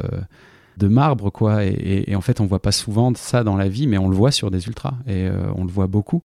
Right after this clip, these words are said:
Donc bien sûr que ces histoires-là sont intéressantes. Ces histoires-là, elles, elles se racontent. Et moi, j'ai, par exemple, à titre très personnel, euh, une fascination pour, euh,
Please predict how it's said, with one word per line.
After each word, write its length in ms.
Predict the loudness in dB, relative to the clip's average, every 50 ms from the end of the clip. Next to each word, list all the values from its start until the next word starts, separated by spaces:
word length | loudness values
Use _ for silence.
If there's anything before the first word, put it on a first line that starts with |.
| _ -6
Donc 140 | -2 -2 2
bien 120 | 2 2 2
sûr 300 | 2 0 0 -2 -2 -4
que 400 | -6 -4 -2 -2 -2 -4 -4 -4 -4 -6
ces 240 | -6 -4 -4 -4 -4
histoires-là 380 | -4 -8 -4 -2 0 0 0 0
sont 260 | -2 -2 -2 -2 -2
intéressantes. 680 | -2 -2 -4 -4 -4 -4 -2 -4 -4 -4 -4 -8 -20 _ _ _ _ _ _ -2
Ces 140 | 0 2 2
histoires-là, 360 | 2 2 2 4 4 6 4
elles, 100 | 4 2
elles 80 | 0 -4
se 160 | -2 0 0
racontent. 460 | 2 2 2 2 2 2 2 2 -2 -12 -18 -20 -20 -20 -20 -12 -2 2
Et 40 | 2
moi, 100 | 4 4
j'ai, 140 | 2 0 -4
par 280 | -6 _ -2 0 0
exemple, 280 | 2 2 2 2 0 0 -4
à 40 | -8
titre 180 | -8 -8 -12
très 160 | -8 -6 -4
personnel, 580 | -2 -4 -4 -2 0 0 2 4 4 4 2 0 0
euh, 140 | -4 -4 -2
une 100 | -2 -4
fascination 680 | 0 0 0 0 2 0 0 0 0 2 2 2 2
pour, 300 | 2 -2 -4 -2 0 0
euh, 120 | 0 -2